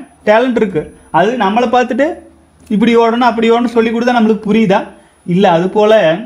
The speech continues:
குண்டலினி தவத்தின், குண்டலினி தவம் ஒரு சில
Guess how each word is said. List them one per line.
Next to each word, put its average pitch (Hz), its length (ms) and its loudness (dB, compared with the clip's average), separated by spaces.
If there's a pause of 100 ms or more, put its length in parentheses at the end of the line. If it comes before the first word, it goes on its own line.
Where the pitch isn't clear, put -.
(380)
குண்டலினி 262 480 0
தவத்தின், 214 560 0
குண்டலினி 247 580 2
தவம் 196 380 0 (140)
ஒரு 185 240 0
சில 220 260 -2